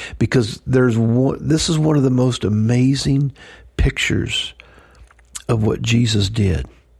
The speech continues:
because Jesus came to save his lost brothers.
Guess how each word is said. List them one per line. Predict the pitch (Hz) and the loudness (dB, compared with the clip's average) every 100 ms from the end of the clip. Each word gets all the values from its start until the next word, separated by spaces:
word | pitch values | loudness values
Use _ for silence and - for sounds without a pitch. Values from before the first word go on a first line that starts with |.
| _ - - _ _ _ | _ -20 -20 _ _ _
because | - - 101 | -6 -2 -2
Jesus | 107 120 131 156 - 151 - - - _ - - | 0 2 2 2 0 -2 -2 -6 -12 _ -16 -6
came | - 127 123 123 131 - _ _ _ | 0 2 2 0 -2 -8 _ _ _
to | - 110 | -4 -2
save | - - 113 104 85 - - - _ _ _ _ _ | 0 0 0 0 -2 -6 -12 -20 _ _ _ _ _
his | - 107 101 | -2 0 2
lost | 101 95 95 - - | 0 0 -2 -6 -4
brothers. | 98 98 - - - - | -2 -2 -4 -8 -10 -10